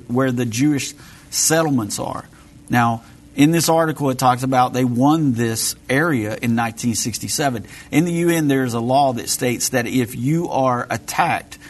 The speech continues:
by a neighboring country, if, if you did nothing and you're attacked and you push them back, then whatever territory you take in that conflict becomes your territory.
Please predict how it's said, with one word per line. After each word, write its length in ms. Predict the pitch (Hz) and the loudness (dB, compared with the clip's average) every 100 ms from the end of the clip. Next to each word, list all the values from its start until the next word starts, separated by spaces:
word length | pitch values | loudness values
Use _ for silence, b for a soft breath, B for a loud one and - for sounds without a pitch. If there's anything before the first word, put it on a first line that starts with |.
| B - | B -2
by 160 | 117 | -2
a 20 | 113 | 0
neighboring 560 | 123 139 139 135 120 | 2 2 2 0 0
country, 600 | - 147 156 - 104 104 - B B B B | 0 0 0 -4 -8 -10 -14 B B B B
if, 360 | - 117 - - | -2 -2 -4 -6
if 160 | 110 123 | -4 0
you 140 | 160 | 2
did 220 | 151 156 | 4 2
nothing 520 | 156 160 160 101 - - | 2 2 0 -6 -10 -10
and 180 | - 117 | -2 0
you're 220 | 113 170 | 4 4
attacked 540 | 156 - 104 73 - - B B B | 4 -2 -4 -6 -8 -20 B B B
and 200 | 117 113 | 0 2
you 100 | 120 | 0
push 380 | - 156 160 | 0 0 0
them 300 | - 165 143 | -2 0 2
back, 520 | 135 151 101 - - - B B | 2 0 -2 -8 -16 -20 B B
then 180 | - 120 | -2 2
whatever 400 | 120 139 170 165 | 4 2 2 -2
territory 720 | 139 - 160 170 165 170 98 | -4 -2 -2 -2 -4 -4 -4
you 180 | 107 123 | -2 -2
take 480 | 131 147 135 - - | 0 0 -2 -4 -2
in 200 | 127 127 | 2 2
that 260 | 123 - - | 2 -2 -2
conflict 640 | 139 185 - 110 104 - - | -2 -2 -4 -6 -6 -10 -8
becomes 460 | 127 120 139 131 110 | -4 0 0 0 0
your 200 | 131 127 | 0 -2
territory. 680 | 117 131 120 - - 78 | -2 -4 -4 -8 -12 -14